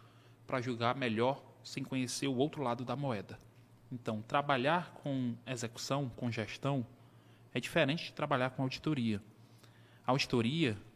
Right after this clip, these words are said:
que vai buscar, digamos assim, a validação daqueles atos que foram executados, que vai verificar a autenticidade,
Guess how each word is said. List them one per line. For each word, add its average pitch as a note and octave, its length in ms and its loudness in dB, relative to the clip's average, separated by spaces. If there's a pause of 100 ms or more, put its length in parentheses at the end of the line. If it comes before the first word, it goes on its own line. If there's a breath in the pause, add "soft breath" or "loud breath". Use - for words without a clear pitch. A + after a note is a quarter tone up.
(140)
que A#2 100 -10
vai A#2 80 -2
buscar, C3+ 840 4
digamos A2+ 340 2
assim, A2 400 -2 (420 loud breath)
a A2+ 220 -2
validação C#3+ 720 4
daqueles C#3+ 460 2
atos C#3 500 2 (720)
que - 80 -14
foram A#2+ 320 2
executados, A#2 880 2 (400)
que A#2+ 120 -12
vai A2 180 -6
verificar A#2+ 680 0
a D3+ 60 6
autenticidade, A#2+ 920 -2